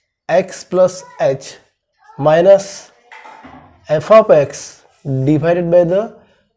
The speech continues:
h, हा, ही एक definitions आपण बघितलेली आहेत. आता बऱ्याच जणाला वाटत असेल की इथे तर लिमिटसुद्धा आलेलं आहेत.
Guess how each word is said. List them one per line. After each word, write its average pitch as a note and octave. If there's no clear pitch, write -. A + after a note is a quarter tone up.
h, C#3+
हा, F#3
ही F#3
एक F3+
definitions E3+
आपण D#3+
बघितलेली C#3
आहेत. A2+
आता -
बऱ्याच D#3+
जणाला F3+
वाटत F3+
असेल F3+
की F#3
इथे F3
तर F3+
लिमिटसुद्धा E3+
आलेलं E3+
आहेत. D#3